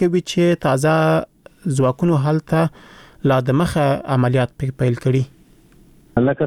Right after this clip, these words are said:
Speaker 2: څنګه چې تاسې په جریان کې یاستئ، زموږ یو تعداد ځواکونه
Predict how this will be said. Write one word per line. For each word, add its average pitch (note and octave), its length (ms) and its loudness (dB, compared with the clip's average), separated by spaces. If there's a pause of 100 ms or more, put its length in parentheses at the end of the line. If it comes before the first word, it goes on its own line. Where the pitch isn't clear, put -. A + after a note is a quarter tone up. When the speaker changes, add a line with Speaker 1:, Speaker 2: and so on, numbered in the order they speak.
Speaker 2:
څنګه E3 260 0
چې D3+ 140 -2
تاسې D3 640 0
په C#3 140 -2
جریان C3 340 0
کې - 60 -4
یاستئ، D3+ 340 0 (140)
زموږ B2+ 260 0 (160)
یو B2+ 100 2 (720)
تعداد A#2 340 0
ځواکونه A2+ 480 0